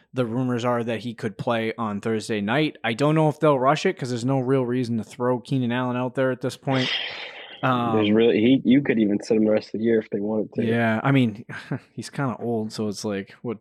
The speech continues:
Speaker 1: what's the point? But,
Speaker 2: That's
Speaker 1: um,
Speaker 2: true.
Speaker 1: but anyway, yeah, Keenan Allen, like,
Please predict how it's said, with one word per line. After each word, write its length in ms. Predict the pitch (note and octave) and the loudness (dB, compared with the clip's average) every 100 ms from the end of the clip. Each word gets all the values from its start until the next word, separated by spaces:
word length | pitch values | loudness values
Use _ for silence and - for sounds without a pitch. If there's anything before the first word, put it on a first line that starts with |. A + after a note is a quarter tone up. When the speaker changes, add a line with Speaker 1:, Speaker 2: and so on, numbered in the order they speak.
| - | -10
Speaker 1:
what's 160 | A2 - | -12 -10
the 80 | |
point? 360 | - A#2 G#2+ - | -6 -4 -4 -4
But, 240 | A2 A2 - - - - - | -6 -6 -8 -20 -20 -20 -6
Speaker 2:
That's 220 | B2+ A2+ | -2 0
Speaker 1:
um, 100 | G#2+ | 0
Speaker 2:
true. 180 | G2+ - _ _ - - _ - | 0 -4 _ _ -20 -20 _ 4
Speaker 1:
but 100 | F#3 | 6
anyway, 380 | G3 F3 D3+ C#3+ | 8 10 10 8
yeah, 180 | D3 C3 | 6 4
Keenan 360 | - G3 F#3 | 6 8 8
Allen, 480 | F3 F3 E3+ D#3+ C#3 | 8 8 8 8 4
like, 500 | D3 C#3 B2+ - | 4 4 2 -2